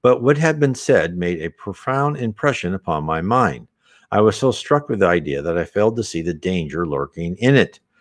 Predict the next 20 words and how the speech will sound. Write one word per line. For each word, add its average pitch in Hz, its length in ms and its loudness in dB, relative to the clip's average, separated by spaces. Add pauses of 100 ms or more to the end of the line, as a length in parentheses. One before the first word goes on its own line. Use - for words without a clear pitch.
(180)
I 104 80 2
have 104 140 4
no 135 180 6
doubt 117 300 2
that 92 60 -4
the 95 140 -4
emperor 107 300 0
raised 78 300 -2
the 73 40 -10
subject 73 440 -4
with 80 100 -6
the 87 80 -8
object 95 440 -2
of 87 120 -6
luring 107 400 4
me 73 180 -4
into 92 220 -2
this 78 220 -8
danger, 117 500 0 (340)
but 113 220 4